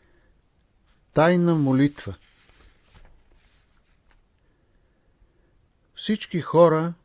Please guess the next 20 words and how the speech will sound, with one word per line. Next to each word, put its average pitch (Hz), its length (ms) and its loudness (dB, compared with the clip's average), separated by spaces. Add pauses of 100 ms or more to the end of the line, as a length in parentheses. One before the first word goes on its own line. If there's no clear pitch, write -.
(260)
се - 220 -8
запитват – 135 840 -4 (560)
Кои 190 240 -4
са 226 200 -6
причините 151 960 -6 (200)
на 110 220 -6
злото. 117 480 -4 (1200)
Представете 127 760 -4
си, 170 300 -6 (560)
че 123 180 -4
вдигнете 160 760 -2
едно 139 360 -2
дете 143 500 -4 (120)
над 120 280 -6
главата 120 520 -4
си, 135 260 -14 (920)
подхвърлите 196 720 -2
го 143 160 0
във 127 300 -2
въздуха 156 640 -2